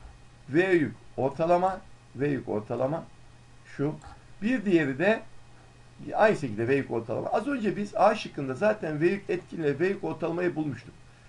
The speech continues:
Bu değerler, bu formül arkadaşlar, şunu siliyorum. Şu formül, görmüş olduğunuz şu formül. Aynı şekilde şöyle de yazılabilir.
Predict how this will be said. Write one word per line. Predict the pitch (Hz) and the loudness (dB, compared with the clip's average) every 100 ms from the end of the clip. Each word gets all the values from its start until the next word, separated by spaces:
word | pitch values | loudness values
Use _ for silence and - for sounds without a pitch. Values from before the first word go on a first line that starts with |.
| - - | -20 -10
Bu | 170 269 | -4 2
değerler, | 254 214 165 151 208 - - - - | 8 10 10 8 6 -2 -20 -20 -12
bu | 190 | -8
formül | 202 202 170 156 | 0 0 2 0
arkadaşlar, | 151 143 139 - 202 | 0 -2 -4 -4 -8
şunu | - 156 | -8 -12
siliyorum. | 123 - 147 117 110 - - - - - - - - - - - - | -12 -10 -2 -2 -2 -8 -20 -20 -20 -20 -20 -20 -20 -20 -20 -16 -8
Şu | - | -6
formül, | 139 117 101 120 - | -4 -4 -4 -6 -6
görmüş | 135 131 - 135 | -4 -4 -4 -8
olduğunuz | 107 101 101 - | -8 -8 -12 -14
şu | |
formül. | - - 80 107 - - - - - - - - - - - - - - - - - - - - - - | -14 -10 -10 -10 -12 -20 -20 -20 -20 -20 -20 -20 -20 -20 -20 -20 -20 -20 -20 -20 -20 -20 -20 -20 -16 0
Aynı | 165 233 247 208 | 4 4 2 -4
şekilde | 208 - 208 214 | -6 -6 -4 -4
şöyle | - 185 196 | -2 0 2
de | 202 | 4
yazılabilir. | 185 135 120 98 85 | 4 2 -2 -4 -6